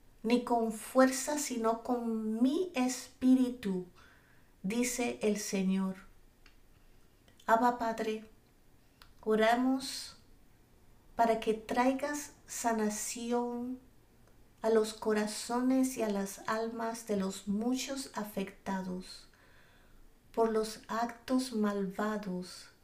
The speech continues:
e ignorantes de otros. Abba,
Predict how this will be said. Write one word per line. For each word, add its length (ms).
e 120
ignorantes 880
de 160
otros. 580
Abba, 340